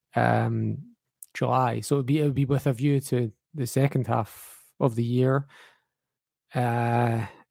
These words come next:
and, you know, like, things would be quite different.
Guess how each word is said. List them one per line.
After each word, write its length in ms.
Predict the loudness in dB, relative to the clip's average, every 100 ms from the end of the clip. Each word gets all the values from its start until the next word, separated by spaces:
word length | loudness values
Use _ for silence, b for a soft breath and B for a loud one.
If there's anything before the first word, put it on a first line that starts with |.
| _ _ _ _ _
and, 160 | 2 4
you 60 | 6
know, 160 | 6
like, 300 | 4 2 -6 -20 -20 -20
things 440 | -4 -2 -2 -6 -10
would 100 | -8
be 100 | -8 -6
quite 260 | -4 -4
different. 420 | -6 -6 -6 -8